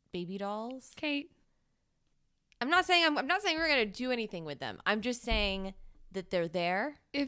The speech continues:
Speaker 2: you
Speaker 1: And I know where they are, and you don't.
Speaker 2: If you want to haunt your own house, that karma is gonna be a bitch. If you're gonna haunt your house so that I get scared one time and then those dolls are living in your house, that's on you.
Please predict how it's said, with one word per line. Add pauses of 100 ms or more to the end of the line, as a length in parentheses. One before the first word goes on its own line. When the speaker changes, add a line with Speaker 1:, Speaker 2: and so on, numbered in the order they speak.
(140)
Speaker 2:
you
Speaker 1:
And (160)
I
know
where
they
are, (140)
and
you
don't.
Speaker 2:
If
you
want
to
haunt
your
own
house, (140)
that
karma
is
gonna
be
a
bitch. (460)
If
you're
gonna
haunt
your
house
so
that
I
get
scared
one
time
and
then
those
dolls
are
living
in
your
house, (160)
that's
on
you.